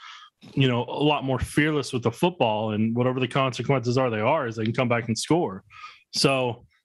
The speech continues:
he's adjusted his game to what the offense is and isn't capable of this year, just like everybody on that team has to a certain extent. So,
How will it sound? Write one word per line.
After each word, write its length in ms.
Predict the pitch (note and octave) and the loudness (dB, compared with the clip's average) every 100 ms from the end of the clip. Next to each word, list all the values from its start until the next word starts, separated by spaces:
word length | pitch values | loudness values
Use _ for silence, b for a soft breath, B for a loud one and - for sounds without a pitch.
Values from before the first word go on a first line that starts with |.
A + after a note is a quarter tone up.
| _ - - | _ -8 2
he's 240 | F#3+ F3+ | 2 2
adjusted 440 | F3 F3 D#3+ D3+ C#3 | 0 0 0 0 2
his 180 | D#3+ | 0
game 300 | C3 C#3 C3+ | 0 0 2
to 80 | C3 | 0
what 160 | B2 B2+ | 0 0
the 180 | B2+ B2+ | 0 2
offense 480 | B2+ C#3 B2+ A#2 - | 0 0 -2 0 2
is 260 | C#3 C3+ | 2 2
and 120 | B2 B2 | 0 0
isn't 240 | A#2+ A2 | 0 -2
capable 560 | - D#3 B2+ A2 G#2+ G#2 | 0 0 0 0 0 -2
of 120 | F#2+ | -4
this 260 | G2+ - - | -6 -6 -4
year, 260 | G2 A#2+ B B B B G2 | -2 -2 B B B B -2
just 400 | G2+ B2 - C3 | 2 0 0 0
like 340 | B2+ A#2 - - - - | 2 -2 -8 -20 -20 -2
everybody 440 | C3+ B2+ B2+ B2+ B2+ | 2 2 2 2 2
on 140 | A#2+ | 0
that 160 | A#2 A2+ | 0 0
team 300 | D#3 D#3 C#3+ | 2 2 2
has 280 | A#2 A2+ A2 | 0 -2 -2
to 60 | |
a 40 | A2 | 0
certain 280 | - C3 G#2+ | 2 2 0
extent. 520 | - - E3+ A#2 - _ B B B | -2 0 0 0 -4 _ B B B
So, 540 | - C#3 B2+ B2 A#2+ | -2 0 2 0 -2